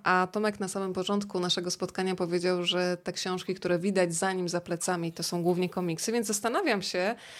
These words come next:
czy masz w głowie jakieś takie komiksy, w których właśnie ptaki się pojawiały i były istotne? Nie wiem, czy to była inspiracja, czy był powrót sentymentalny do,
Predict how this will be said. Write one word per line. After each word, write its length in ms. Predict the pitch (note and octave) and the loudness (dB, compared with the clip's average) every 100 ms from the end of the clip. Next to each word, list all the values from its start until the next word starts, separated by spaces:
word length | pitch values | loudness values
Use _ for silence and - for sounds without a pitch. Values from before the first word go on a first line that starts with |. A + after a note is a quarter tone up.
| - - | -16 -4
czy 380 | - A3+ A3 G#3+ | 2 4 6 4
masz 260 | G#3+ C4 C#4+ | 6 4 4
w 80 | G#3+ | 2
głowie 680 | G#3+ G3 F3 E3+ A3 C4+ - | 6 6 6 6 6 2 0
jakieś 380 | G#3 G#3+ A3 G#3 | 0 0 0 -2
takie 220 | G#3+ A3 | -2 -2
komiksy, 460 | G#3+ G#3 B3+ C4 C4 | 0 2 0 -2 -4
w 80 | - | -2
których 220 | A#3 G3+ | -2 0
właśnie 300 | G#3 G#3 G#3+ | -2 -4 -6
ptaki 420 | - - A3 A3 | -4 0 0 0
się 140 | G#3+ | -2
pojawiały 600 | G#3 G3+ F#3+ F#3+ G3 G3 F#3+ | 0 2 2 4 4 4 2
i 120 | F#3 | -2
były 480 | E3+ F3+ F3+ F3+ - | -2 2 4 2 0
istotne? 880 | G3 - F#3 E3+ - D2 E2 - _ - | -2 0 2 0 -2 -8 -8 -10 _ -2
Nie 160 | F3+ E3+ | 0 2
wiem, 160 | E3 E3 | 2 -2
czy 120 | E3+ | -2
to 100 | F3 | -2
była 200 | E3 F3 | 2 2
inspiracja, 720 | F3+ - G#3 G#3 A#3 A#3 G3+ | 2 0 4 8 8 6 0
czy 120 | G3 | 0
był 180 | E3 F3 | -2 -2
powrót 400 | E3+ A3 A3 G#3+ | 2 2 2 -2
sentymentalny 880 | - G3+ G3+ G3 G3 G3+ F#3+ F#3+ F#3 | -2 -2 0 -2 2 4 4 0 0
do, 260 | F3+ F3 | 0 0